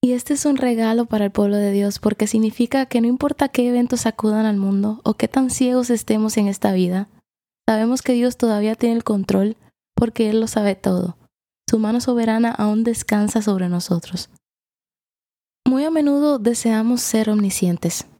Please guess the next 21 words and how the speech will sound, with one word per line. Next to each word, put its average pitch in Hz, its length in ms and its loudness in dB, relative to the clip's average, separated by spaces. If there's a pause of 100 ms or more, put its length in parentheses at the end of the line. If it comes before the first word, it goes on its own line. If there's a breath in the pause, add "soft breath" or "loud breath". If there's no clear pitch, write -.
(380)
Tal 220 140 2
vez 226 160 0
nunca 262 380 0
hemos 262 200 0
expresado 220 540 -2
el 226 80 0
deseo 214 400 0
de 208 100 0
saberlo 202 400 2
todo, 208 340 0
pero 196 180 0
está 190 280 0
ahí, 196 300 0 (400)
en 190 120 2
nosotros. 185 580 0 (600)
Distorsionamos 220 840 2
el 220 180 2
buen 214 220 2
regalo 208 500 0
del 208 160 0
conocimiento 190 840 0